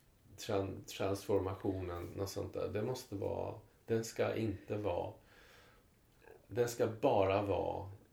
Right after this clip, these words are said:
eh, en hypnotisk,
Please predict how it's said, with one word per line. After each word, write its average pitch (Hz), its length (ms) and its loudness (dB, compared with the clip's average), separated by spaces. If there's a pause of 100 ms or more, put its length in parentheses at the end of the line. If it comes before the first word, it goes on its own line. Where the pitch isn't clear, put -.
eh, 87 640 -6
en 95 360 -4
hypnotisk, - 1400 -4